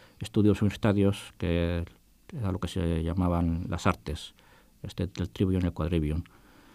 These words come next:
Y luego dentro de ello, pues bueno, pues terminaban también dando algo también de derecho o teología.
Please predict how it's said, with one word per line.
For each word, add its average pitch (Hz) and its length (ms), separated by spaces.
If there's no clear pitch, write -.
Y 104 580
luego 123 280
dentro 127 220
de 127 60
ello, 127 120
pues 90 160
bueno, 82 260
pues - 680
terminaban 107 420
también 101 280
dando 92 460
algo 90 320
también 92 320
de 82 100
derecho 92 540
o 85 60
teología. 95 600